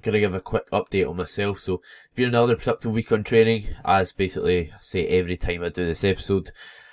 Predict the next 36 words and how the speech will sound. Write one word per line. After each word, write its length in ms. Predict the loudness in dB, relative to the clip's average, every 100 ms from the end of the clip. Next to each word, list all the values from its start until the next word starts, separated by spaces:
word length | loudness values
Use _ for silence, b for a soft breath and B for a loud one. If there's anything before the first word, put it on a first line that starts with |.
| B B
Uh, 40 | 0
I'm 260 | 2 0
like 140 | -4 -6
a 60 |
broken 320 | -2 -2 2 6
record 360 | 6 6 -4
here, 320 | 0 2 2 B B _ 0
but 240 | 4 4 2 b b b b b
sleep's 400 | -4 -2 -2 0
been 160 | 2 2
a 100 | 4
bit 180 | 2 4
poorer 280 | 6 6
than 140 | 2 0
usual, 500 | 0 2 2 0 -4 -10
just 340 | -10 -10 -10
due 160 | -6 -4
to, 540 | -2 0 2 0 0 -2
like, 140 | -2
having 200 | -2 -2
a 60 | 0
blocked 240 | 0 0
nose 200 | -2 -4
'cause 160 | -6 -10
of 100 | -6
hay 180 | -6 -6
fever, 340 | -8 -6 -6
been 260 | -6 -10 -6
waking 280 | -8 -6
up 120 | -6 -4
a 80 |
bit 180 | -4 -2
during 200 | -4 -4
the 80 | -2
night, 320 | -2 -2 -6 -4
but 240 | -4